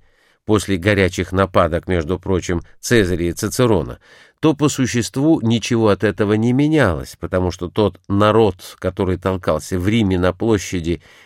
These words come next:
и избирал должностных лиц, сам был ничуть не лучше Сената. Что было за это время во внутреннем управлении сделано сколько-нибудь полезного,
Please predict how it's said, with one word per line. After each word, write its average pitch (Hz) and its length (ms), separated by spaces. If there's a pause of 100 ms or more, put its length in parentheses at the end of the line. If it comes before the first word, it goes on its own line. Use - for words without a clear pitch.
(120)
и 120 160
избирал 104 440
должностных 98 680
лиц, 170 320 (280)
сам 151 360
был 147 140
ничуть 131 420
не 120 100
лучше 107 320
Сената. 71 600 (880)
Что - 420
было 147 460
за 123 100
это 131 320
время 120 380
во 110 140
внутреннем 110 560
управлении 110 760
сделано 98 520
сколько-нибудь 98 760
полезного, 101 800